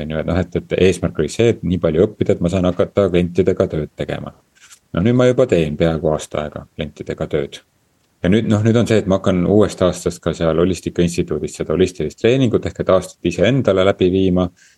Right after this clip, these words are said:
Et kuidagi oli eesmärk see, et ma tahan selleks nagu koolitajaks, noh, seda osa ka kooli-, oma koolitusarsenali nii-öelda võtta. No nüüd mul on kuupäevad nagu kokku lepitud, on nagu paigas, millal ma seda tegema hakkan, ma olen selle õppe läbinud, et sellise, et kuidas selles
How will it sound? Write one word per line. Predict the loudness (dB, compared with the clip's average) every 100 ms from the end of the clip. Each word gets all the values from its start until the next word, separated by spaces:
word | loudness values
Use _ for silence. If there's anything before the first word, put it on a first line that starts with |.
| _ -4
Et | 0
kuidagi | 2 4 4
oli | 4
eesmärk | 2 -2 0
see, | -2 0
et |
ma | 0
tahan | 0 0
selleks | 0 0 0
nagu | -2 0
koolitajaks, | -2 -2 -2 -2 -2 -8 -16 -12 -10 -8 -8
noh, | -4
seda | 0 2 2 0
osa | 0 2
ka | 2 2
kooli-, | 2 2 2
oma | 0 2
koolitusarsenali | 2 0 -2 -2 -2 -2 -4 -4 -4
nii-öelda | -4 -4 -2 0 0
võtta. | 0 -6 -8 -8 _ _ -20 _ _ _ _ -2
No | 0
nüüd | 2 2
mul | 2
on | 4
kuupäevad | 2 2 -2 0
nagu | 0 0
kokku | 0 2 2
lepitud, | 2 -2 -2 0 0 0 _ 2 4 2 0
on | -4 -6
nagu | -2 2
paigas, | 2 2 0 0
millal | 0 2
ma | 0 -2
seda | -2 0 0
tegema | -2 -2 0 0 -2
hakkan, | _ 0 2
ma | 0
olen | 0 -2
selle | 0 2 2
õppe | 0 0
läbinud, | 0 0 0 0 -6
et | -6
sellise, | -2 0 0 0 0 -2 -6 -6 -8 -10
et | -4
kuidas | -4 0
selles | 2 2 0